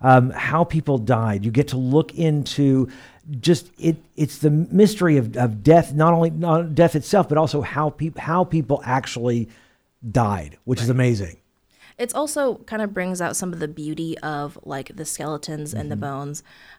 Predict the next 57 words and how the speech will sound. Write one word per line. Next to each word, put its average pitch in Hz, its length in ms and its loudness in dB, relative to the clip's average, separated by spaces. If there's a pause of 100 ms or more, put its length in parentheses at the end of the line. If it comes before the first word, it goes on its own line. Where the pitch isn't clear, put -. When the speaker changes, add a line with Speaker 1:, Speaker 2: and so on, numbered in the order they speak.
Speaker 2:
Um, 147 340 -6
you 170 60 -8
know, 135 240 -10 (240)
I, 175 200 -2
I 185 140 -6
find 175 240 -6
that 143 100 -8
stuff 156 300 -8
really 160 260 -6
fascinating, 165 920 -4
and 147 180 -8
I 151 100 -6
think, 151 440 -12 (300)
you 220 100 -4
know, 165 220 -4 (160)
in, 254 160 0
in 254 120 0
itself, 233 420 -6
it's 151 160 -8
artistic, 156 800 -8
and 156 100 -10
it's, - 320 -10 (120)
you 175 100 -10
know, 135 180 -10
something 180 340 -6
that 143 140 -8
I 170 220 -4 (400)
like 156 200 -10
to 170 80 -12
display 151 360 -10
in 139 100 -10
my 143 140 -8
house 143 240 -8
as 117 120 -2
Speaker 1:
Yeah. 113 100 0
Speaker 2:
well. 139 280 -4 (600)
Um, 139 420 -6
so 196 160 0
we're 240 140 2
ex-, 247 180 -4
really 208 200 -2
excited 156 260 -6
to 156 60 -8
have 151 240 -6
them. 156 180 -6
They're 185 100 -2
gonna 185 140 -2
have 170 240 -6
their 151 120 -4
whole 151 480 -4 (100)
process 156 520 -4
about 151 200 -6
how 151 120 -8
they 143 160 -6
clean 139 280 -12
the 92 60 -12
bones. 233 680 -2